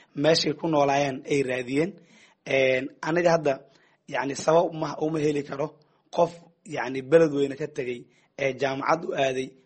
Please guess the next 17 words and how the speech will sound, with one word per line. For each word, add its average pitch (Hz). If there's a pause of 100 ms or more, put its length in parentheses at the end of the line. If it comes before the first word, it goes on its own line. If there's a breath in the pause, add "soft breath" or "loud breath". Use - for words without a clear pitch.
waddanka 151
gudihiisa, 143
sabab 151
uma 139
heli 123
karo. 110 (380 soft breath)
Qofkii 165
dhaho, 151 (420 soft breath)
yacni, 139 (440)
bii'ada 143 (140)
oo -
aan 139
ka -
cararay 151
awgeed 147 (420 soft breath)
aan 139
waxaan 139